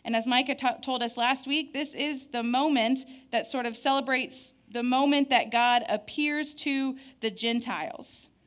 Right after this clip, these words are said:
the Magi, okay, through the incarnation of Christ. It's a manifestation of God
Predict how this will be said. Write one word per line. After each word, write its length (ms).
the 80
Magi, 760
okay, 320
through 200
the 140
incarnation 600
of 120
Christ. 380
It's 120
a 60
manifestation 880
of 160
God 440